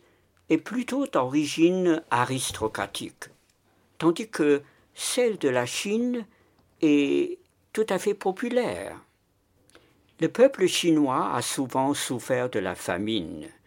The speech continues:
Donc les Chinois ont traqué partout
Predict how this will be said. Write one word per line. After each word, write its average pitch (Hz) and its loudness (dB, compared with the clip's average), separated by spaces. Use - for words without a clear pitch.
Donc 170 6
les 127 0
Chinois 151 2
ont 107 0
traqué - 0
partout 139 -4